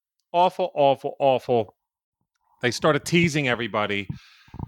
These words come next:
with their, uh, sweep of the Mets and, and all this shit and getting, uh, control of the N L East again, or for the first time this year, most likely. But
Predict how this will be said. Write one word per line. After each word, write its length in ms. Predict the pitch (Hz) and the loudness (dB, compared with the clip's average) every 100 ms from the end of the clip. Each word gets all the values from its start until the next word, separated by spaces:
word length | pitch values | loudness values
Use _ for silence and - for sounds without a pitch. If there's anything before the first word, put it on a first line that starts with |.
| - - - - - | -16 -20 -20 -14 -8
with 180 | 127 - | -6 -2
their, 280 | 120 110 | 0 2
uh, 160 | 104 98 | 0 -2
sweep 380 | - - 143 139 | -4 -8 -8 -6
of 60 | |
the 60 | 120 | -8
Mets 600 | 123 147 135 131 - - | -4 -2 -2 -4 -10 -12
and, 340 | 101 101 101 | -10 -10 -12
and 140 | 107 117 | -10 -6
all 120 | 120 | -6
this 140 | 113 | -6
shit 320 | - - 123 117 | -10 -8 -8 -8
and 100 | 110 | -8
getting, 300 | 113 107 104 | -8 -6 -4
uh, 240 | 101 98 - | -2 -4 -8
control 460 | 107 127 120 107 | -6 0 2 2
of 40 | 92 | 0
the 380 | 90 82 90 - 107 | -2 -2 -8 -10 -6
N 120 | 95 | -4
L 180 | 78 110 | -2 0
East 380 | 127 120 - | 0 0 -4
again, 580 | 110 104 104 104 104 104 | -6 -4 -2 -2 -4 -4
or 280 | 90 80 76 _ _ _ _ | -4 -4 -6 _ _ _ _
for 100 | 82 | -20
the 60 | - | -6
first 280 | 98 92 | -4 -2
time 160 | 95 82 | -4 -8
this 160 | 73 98 | -8 -4
year, 160 | 95 | -4
most 240 | 90 82 92 | -4 -6 -4
likely. 400 | 87 - 87 85 | -6 -6 -10 -6
But 260 | 82 78 | -4 -6